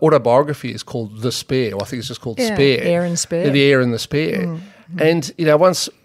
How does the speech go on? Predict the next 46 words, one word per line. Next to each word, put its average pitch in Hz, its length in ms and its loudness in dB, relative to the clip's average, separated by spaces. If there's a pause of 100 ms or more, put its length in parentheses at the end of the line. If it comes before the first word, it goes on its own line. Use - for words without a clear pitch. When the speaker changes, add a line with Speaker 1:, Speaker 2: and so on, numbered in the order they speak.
(380)
Speaker 1:
well, 107 160 -6
the 131 100 -20
fact 127 240 0
that 117 100 -8
he 120 60 -6
was 104 100 -12
born 117 280 -2
after 107 260 -6
William, 110 320 -6
and 120 100 -4
then 123 100 -2
William 143 220 4
started 113 440 -2 (320)
pumping 120 340 -4
out - 80 -6
the 110 80 -12
children 113 480 -6
via 107 380 -2 (240)
Kate. - 360 -8 (580)
Speaker 2:
Oh, - 100 -10
Speaker 1:
Um, 131 380 2
Speaker 2:
God, 123 80 -8
Tom, 233 200 -4
that, - 220 -8
do, - 140 -12 (420)
do - 80 -2
you - 20 8
Speaker 1:
well, 269 220 8
Speaker 2:
have 247 80 8
to 233 60 6
Speaker 1:
all 226 40 8
right, 165 220 6
Speaker 2:
express 196 320 6
Speaker 1:
well, 185 100 0
Speaker 2:
it 175 60 -8
like 156 240 -8
that? 160 100 -4
Speaker 1:
all 190 80 6
right, 147 160 6
well, 156 140 4
in, 147 260 0
in 139 320 0
the 131 140 -6
racehorse 135 680 0
world, 110 160 -6
Speaker 2:
<laughs> - 80 0